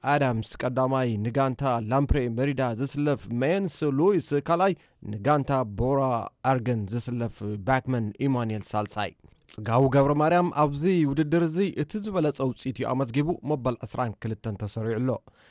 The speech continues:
ብደረጃ ጋንታ፣ ጋንታ ሞቪስታር ቀዳመይቲ፣ ጋንታ ቲም ስካይ ካልኣይቲ፣ ጋንታ ቢ ኤም ሲ ሬሲንግ ሳልሳይ፣ ንጽጋቡ ዘሰለፈት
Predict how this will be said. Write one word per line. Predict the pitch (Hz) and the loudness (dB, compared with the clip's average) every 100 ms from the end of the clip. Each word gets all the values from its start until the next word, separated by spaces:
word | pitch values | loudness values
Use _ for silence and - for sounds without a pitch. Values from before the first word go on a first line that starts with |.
| - _ _ | -20 _ _
ብደረጃ | 120 135 202 190 185 | -2 4 4 6 2
ጋንታ፣ | 165 196 185 185 113 - _ 101 | 4 2 2 0 -2 -8 _ -10
ጋንታ | 95 135 147 156 147 135 123 107 | -2 0 0 2 2 2 0 -2
ሞቪስታር | 123 156 151 - 143 127 | 2 2 2 2 2 4
ቀዳመይቲ፣ | 139 127 151 170 160 190 - | 0 2 4 4 2 -2 -4
ጋንታ | - 139 147 143 131 117 | 2 2 4 2 0 0
ቲም | - 151 | 0 0
ስካይ | 120 - 127 117 98 | 0 -2 0 0 -2
ካልኣይቲ፣ | - 117 117 110 123 107 - - - _ - | -2 -2 -2 -2 -4 -4 -10 -20 -20 _ -2
ጋንታ | 127 160 156 147 139 123 120 110 - _ _ - | 4 4 6 6 6 4 2 -4 -12 _ _ -10
ቢ | 104 143 170 | 4 6 8
ኤም | 175 160 | 8 6
ሲ | - 156 107 | 6 4 6
ሬሲንግ | 120 165 - 147 | 6 6 6 2
ሳልሳይ፣ | - 147 143 147 139 - - _ | 6 6 8 6 4 2 -12 _
ንጽጋቡ | 123 143 135 147 139 | 2 2 6 6 8
ዘሰለፈት | 135 - 147 147 147 143 | 6 4 4 4 4 2